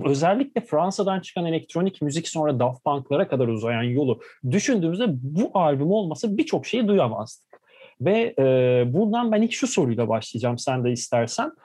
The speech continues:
Ben şunu merak ediyorum. Jean-Michel Jarre'ın ve Oksijen'in belki de kari-, i-, ilk müzik dinleme alışkanlığında Jean-Michel Jarre'la Oksijen'le mi tanıştın onu da bilmiyorum.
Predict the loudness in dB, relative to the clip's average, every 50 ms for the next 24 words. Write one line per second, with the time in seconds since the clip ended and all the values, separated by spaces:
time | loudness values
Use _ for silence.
0 | _ _ _ _ -20 _ _ -4 -2 0 2 2 2 0 -2 -6 -8 -10 -6 -2
1 | 0 2 2 4 2 2 2 0 0 -2 -4 -4 -4 -4 -4 -4 -4 -2 -2 0
2 | 0 0 0 0 -2 0 0 0 2 2 0 2 0 0 0 0 -4 -6 _ -6
3 | -4 -2 0 0 0 0 -2 -2 -2 0 2 2 2 2 2 2 0 -4 _ _
4 | 0 0 0 0 0 -2 -6 -6 -4 -2 -2 -2 -2 -4 -8 -8 -4 -2 -2 -2
5 | -2 -4 -14 -20 -14 _ -4 -2 -2 0 0 0 0 0 2 2 0 0 -2 -2
6 | -2 -2 0 0 0 0 0 0 0 0 0 0 -2 -4 -8 -6 -2 -2 0 0
7 | 0 0 0 0 2 2 2 2 2 2 0 0 0 0 -2 0 0 0 -2 -2
8 | -2 -4 -4 -6 -6 -4 -2 0 0 0 0 0 -2 -4 -4 -4 -6 -6